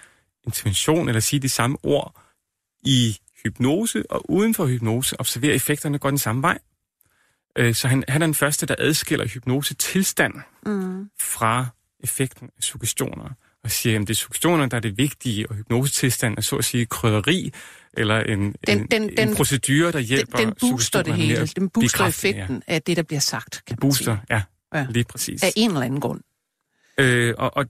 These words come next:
Speaker 1: det er virkelig noget, der så, så ser man der i fyrrerne og frem efter, der begynder det virkelig at tage fart, at man begynder at kunne undersøge det her systematisk. Det skal også siges, at det Hall gjorde, var jo, at han gik ud og lavede empiriske undersøgelser.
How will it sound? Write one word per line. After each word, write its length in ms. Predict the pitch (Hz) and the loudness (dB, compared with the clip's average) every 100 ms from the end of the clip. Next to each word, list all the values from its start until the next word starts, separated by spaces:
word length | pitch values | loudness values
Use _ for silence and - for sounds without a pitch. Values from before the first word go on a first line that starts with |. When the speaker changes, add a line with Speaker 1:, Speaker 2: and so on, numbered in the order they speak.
| _ _ - | _ _ 0
Speaker 1:
det 280 | 208 202 180 | 2 4 4
er 80 | 143 | 2
virkelig 380 | 151 180 170 | 0 0 0
noget, 320 | 135 131 147 151 | 0 2 2 0
der 100 | 123 | -2
så, 200 | - - | -2 -4
så 140 | - 151 | -4 0
ser 160 | 160 | 0
man 120 | 135 | 2
der 80 | 139 | 0
i 80 | 120 | 0
fyrrerne 500 | - 123 127 147 139 - - | 2 2 2 2 0 -4 -14
og 160 | - | -10
frem 240 | - 117 117 | -4 -2 -2
efter, 200 | 110 127 | -2 -2
der 120 | 165 | -2
begynder 320 | 147 156 127 | 0 0 0
det 120 | 120 | 2
virkelig 220 | 117 123 127 | 2 2 0
at 60 | |
tage 120 | - | -2
fart, 560 | - 123 - - - - - | -2 0 -2 -4 -8 -10 -10
at 280 | - 120 - - | -4 -4 -4 -2
man 140 | 110 | -2
begynder 260 | 110 135 117 | 0 2 0
at 40 | |
kunne 120 | - 127 | 0 0
undersøge 320 | 131 - 127 | 2 2 0
det 60 | 117 | 0
her 80 | |
systematisk. 580 | 107 117 - 110 104 117 | 0 -2 0 0 0 -2
Det 80 | 120 | 0
skal 120 | - | 2
også 140 | 139 - | 2 2
siges, 260 | 151 147 | 2 2
at 100 | 117 | 0
det 140 | 123 113 | 0 2
Hall 220 | 123 151 | 0 0
gjorde, 280 | 120 131 135 | 0 0 0
var 120 | 120 | 0
jo, 60 | 139 | 0
at 100 | 104 | -2
han 120 | 98 | -2
gik 220 | 117 113 | -2 0
ud 120 | 123 | 0
og 60 | 120 | 2
lavede 160 | 110 120 | 0 -2
empiriske 400 | - 180 135 113 | 0 0 0 0
undersøgelser. 500 | 117 113 - - | 0 0 -2 -6